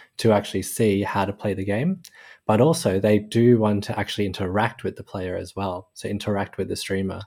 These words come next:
through the chat function. It gives them a sense of involvement and belonging. An example of this is actually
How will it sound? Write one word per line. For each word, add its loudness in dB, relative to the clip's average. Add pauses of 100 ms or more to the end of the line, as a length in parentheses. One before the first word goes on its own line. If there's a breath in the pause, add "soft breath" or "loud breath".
through -4
the -2
chat -4
function. -6 (480 loud breath)
It -2
gives 6
them 4
a 2
sense -2
of -2
involvement -2
and -8
belonging. -8 (580 soft breath)
An 4
example 4
of 4
this 0
is 0
actually -2